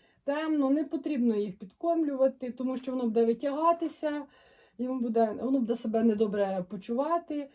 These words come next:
краще вони хай відпочивають. Молоденькі кущики, якщо є підсвітка, молоденькі кущики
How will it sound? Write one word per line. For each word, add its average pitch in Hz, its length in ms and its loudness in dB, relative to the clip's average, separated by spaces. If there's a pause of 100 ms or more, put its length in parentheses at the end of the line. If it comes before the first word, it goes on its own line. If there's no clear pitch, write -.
(100)
краще 294 360 0
вони 226 240 -2
хай 226 100 -2
відпочивають. 165 800 -8 (920)
Молоденькі 349 600 2
кущики, 320 720 2
якщо 277 680 2
є 202 480 2 (260)
підсвітка, 294 640 -6
молоденькі 240 520 -2
кущики 262 680 -8